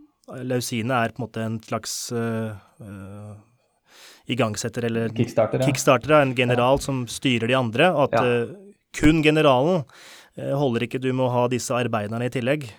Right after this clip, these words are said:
Speaker 2: Ja, så du kan godt, du kan godt få en liten spike i proteinsyntesen, men den vedvarer ikke hvis du ikke, eh,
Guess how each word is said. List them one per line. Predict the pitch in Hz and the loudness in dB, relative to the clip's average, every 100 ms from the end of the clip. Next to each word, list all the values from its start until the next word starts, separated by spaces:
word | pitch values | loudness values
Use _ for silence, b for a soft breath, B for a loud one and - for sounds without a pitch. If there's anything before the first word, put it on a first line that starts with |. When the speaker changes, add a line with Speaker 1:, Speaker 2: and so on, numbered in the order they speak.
| - | -2
Speaker 2:
Ja, | 113 - | -2 -2
så | - | -2
du | 131 | 0
kan | 143 | 4
godt, | 139 143 | 2 2
du | - | 0
kan | 131 | 2
godt | 131 - - | 2 2 0
få | 113 | 2
en | 117 | 4
liten | 117 104 | 2 2
spike | 120 - 104 117 | -2 0 0 0
i | 139 | -2
proteinsyntesen, | 135 123 101 120 110 104 131 | -2 -2 -2 -2 -4 -2 0
men | 120 117 | 2 2
den | 101 | 2
vedvarer | 95 98 110 120 113 | 2 2 2 2 -2
ikke | - 117 107 - | -2 -2 -2 -4
hvis | 113 104 - | -8 -8 -4
du | 117 | -4
ikke, | 104 - 101 101 101 - _ _ _ _ _ _ _ _ _ _ _ - | -4 -2 -2 -2 -4 -18 _ _ _ _ _ _ _ _ _ _ _ -8
eh, | 113 101 98 98 | -2 0 0 0